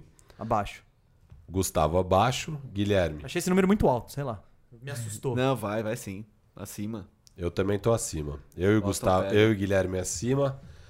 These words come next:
Speaker 2: Legal.
Speaker 1: É só pra me diferenciar um pouquinho do Gui aqui.
Speaker 2: É, vocês se diferenciaram em duas aí. E eu trouxe também umas estatísticas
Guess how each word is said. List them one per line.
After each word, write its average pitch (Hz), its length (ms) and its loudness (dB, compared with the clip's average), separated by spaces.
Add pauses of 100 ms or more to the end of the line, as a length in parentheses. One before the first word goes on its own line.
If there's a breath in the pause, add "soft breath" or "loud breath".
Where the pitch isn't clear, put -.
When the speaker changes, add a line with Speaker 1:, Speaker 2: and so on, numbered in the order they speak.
(500 soft breath)
Speaker 2:
Legal. 131 540 6
Speaker 1:
É 90 60 4
só 247 140 4
pra 277 120 2
me 262 100 6
diferenciar 208 500 6
um 165 40 4
pouquinho 156 320 4
do 139 120 0
Gui 123 200 0
aqui. 117 360 -2
Speaker 2:
É, 127 180 4
vocês 101 220 -2
se 165 160 0
diferenciaram 127 640 4
em 113 80 0
duas 98 380 4
aí. 82 260 -2 (720 loud breath)
E 143 120 6
eu 165 120 8
trouxe 127 360 4
também 139 420 2
umas 123 280 2
estatísticas 160 1040 -4